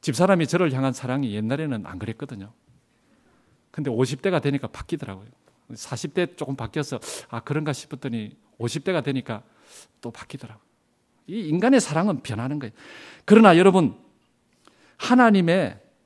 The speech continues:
십자가의, 그리스도의 십자가의 사랑은 절대 불변하는 사랑이에요. 여러분, 그것을 믿으십니까?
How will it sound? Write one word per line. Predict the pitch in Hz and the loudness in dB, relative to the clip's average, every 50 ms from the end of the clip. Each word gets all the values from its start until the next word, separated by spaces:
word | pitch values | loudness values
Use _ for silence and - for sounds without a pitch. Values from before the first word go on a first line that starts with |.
| _ _ - | _ _ -8
십자가의, | - - 240 220 - - 262 233 214 196 160 131 123 135 127 - | -4 -4 -4 -4 0 2 2 4 6 6 4 4 2 0 -4 -2
그리스도의 | - 147 160 160 - 254 247 202 147 | 0 0 0 2 6 6 8 8 6
십자가의 | - - 214 - - 254 226 214 180 143 | 4 0 -6 -2 0 0 2 2 0 0
사랑은 | - - 143 131 156 165 139 113 - _ | -2 -4 -6 -6 -6 -6 -8 -10 -12 _
절대 | - - 196 226 226 - _ _ - 240 220 202 | -4 -2 -2 -2 -2 -4 _ _ -2 0 0 -2
불변하는 | 147 - - 185 190 180 175 196 180 160 151 143 139 139 | -4 -8 -6 -4 -4 -2 -2 -4 -4 -4 -8 -10 -10 -12
사랑이에요. | - - - 104 110 127 127 135 _ _ _ _ _ _ _ _ _ _ _ _ _ _ _ _ _ _ _ _ - | -16 -18 -20 -18 -18 -20 -20 -20 _ _ _ _ _ _ _ _ _ _ _ _ _ _ _ _ _ _ _ _ -6
여러분, | 127 135 139 131 | -4 -2 -2 -2
그것을 | - 135 127 - - 156 | -2 -2 -4 -2 -4 -4
믿으십니까? | 120 120 113 123 - - - 139 143 - - 151 | -6 -6 -8 -8 -10 -10 -10 -12 -12 -14 -18 -20